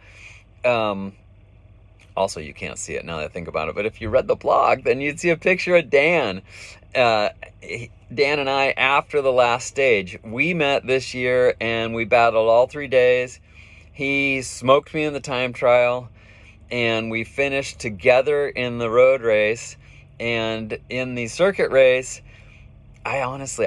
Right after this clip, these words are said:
I thought I got him 'cause I thought I only had sixteen seconds to make up, but it turns out I had nineteen.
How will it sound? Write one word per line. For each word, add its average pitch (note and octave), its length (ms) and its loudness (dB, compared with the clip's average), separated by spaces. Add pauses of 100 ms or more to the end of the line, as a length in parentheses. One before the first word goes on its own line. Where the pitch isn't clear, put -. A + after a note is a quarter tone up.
I - 220 -4
thought G3 260 -8
I F3+ 120 -4
got C3 320 -6
him E2+ 200 -6
'cause B2 180 -8
I A#2+ 120 2
thought C#3 260 2
I C3 120 4
only C3+ 220 -4
had B2 260 -2
sixteen C3+ 540 -6
seconds C3 460 -2
to A#2 120 -6
make A2+ 300 -2
up, D3 220 4
but A#2 120 2
it - 140 0
turns D3 320 -8
out D3 160 4
I A#2+ 100 4
had G#2+ 280 0
nineteen. A#2+ 800 -6